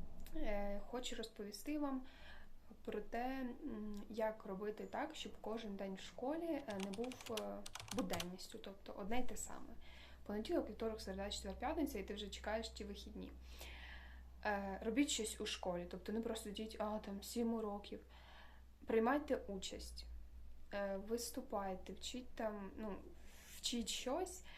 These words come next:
е, щоб, е, кожен день в школі не був одноманітним, тому що ти в школі там не можеш, е, піти на нігті, е, там, піти кудись в магазин, е, поїхати там в аквапарк, зрозуміло, ти просто в школі навчаєшся. Але в школі також є дуже багато,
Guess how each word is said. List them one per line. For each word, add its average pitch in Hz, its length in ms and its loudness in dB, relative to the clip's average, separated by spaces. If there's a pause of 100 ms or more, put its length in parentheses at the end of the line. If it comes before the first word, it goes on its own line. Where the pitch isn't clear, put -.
(440)
е, 208 100 -2
щоб, 202 440 -2
е, 202 260 -2 (360)
кожен 233 340 4
день 214 220 2
в - 60 -8
школі 294 340 2
не 285 160 8
був 214 180 2
одноманітним, 214 560 2
тому 208 220 2
що 214 240 4 (240)
ти 220 80 6
в - 40 4
школі 226 280 6
там 214 180 4
не 214 60 2
можеш, 196 440 0 (380)
е, 101 400 0 (400)
піти 220 240 4
на 208 100 4
нігті, 330 640 0 (520)
е, 190 420 -2
там, 185 300 -4 (280)
піти 214 200 -4
кудись 214 300 2
в - 20 -4
магазин, 226 580 2
е, 240 220 2
поїхати 220 460 -2
там 208 220 -4
в 214 40 -4
аквапарк, 254 580 0
зрозуміло, 214 500 -2
ти 196 120 -8
просто 220 320 -6
в 214 40 -10
школі 269 260 0
навчаєшся. 220 560 -2
Але 226 140 0
в 247 60 -4
школі 311 260 2
також 269 400 0
є 196 60 -4
дуже 220 400 -4
багато, 208 540 -4